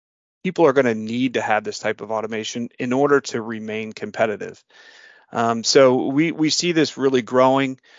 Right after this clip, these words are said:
Um, as you think about the connection between, um, the customer and the brand, we're seeing, um, a real focus now because people aren't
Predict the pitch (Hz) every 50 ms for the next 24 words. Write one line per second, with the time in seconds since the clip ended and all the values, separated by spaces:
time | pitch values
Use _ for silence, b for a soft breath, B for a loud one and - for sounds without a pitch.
0 | b b b b b - 117 113 110 113 113 117 - - 131 117 117 113 107 -
1 | - 156 156 - 143 123 127 127 127 123 123 120 120 - _ _ - - - -
2 | 120 120 127 127 - - 131 123 117 110 113 107 - - - 123 123 120 120 120
3 | 120 117 113 110 _ b b b b b b b b b b b - 113 113 110
4 | 110 110 110 107 - _ _ _ 123 117 - - - 165 147 - - - 143 131
5 | 131 123 120 120 - _ _ _ _ _ - 123 120 117 110 104 123 120 123 127
6 | 127 139 143 156 165 170 156 - _ - 123 123 117 - - - 143 131 127 131
7 | 123 123 123 120 113 - _ b b b b b b b b b b b - 117
8 | 110 107 107 110 107 - - _ _ - 127 123 117 113 120 123 131 143 151 160
9 | 165 160 147 - - - - 123 131 131 - - 120 107 - - - 107 104 107
10 | 104 - 117 107 - - - - - 139 156 160 156 139 120 - - - 139 127
11 | - 139 135 131 131 131 -